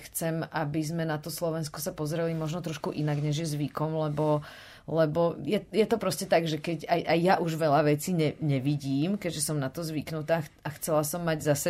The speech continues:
tie čerstvé oči, zase k tomu vraciam, že, že na niečo, čo ja tak strašne dobre poznám, sa môžem s-,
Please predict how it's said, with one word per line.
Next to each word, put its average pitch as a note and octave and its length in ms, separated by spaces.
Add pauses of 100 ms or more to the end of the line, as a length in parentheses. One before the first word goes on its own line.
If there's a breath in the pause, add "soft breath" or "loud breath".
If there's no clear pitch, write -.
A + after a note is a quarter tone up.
(120)
tie D3+ 220
čerstvé D3+ 440
oči, D3 300
zase D3 180
k D3+ 160
tomu D#3+ 140
vraciam, D#3+ 440
že, D#3 220 (340 loud breath)
že D3+ 160
na D#3+ 240
niečo, D#3+ 380
čo F3+ 140
ja E3 100
tak D3+ 220
strašne E3 420
dobre E3 160
poznám, D#3 560 (280 loud breath)
sa - 200
môžem D#3 540
s-, - 160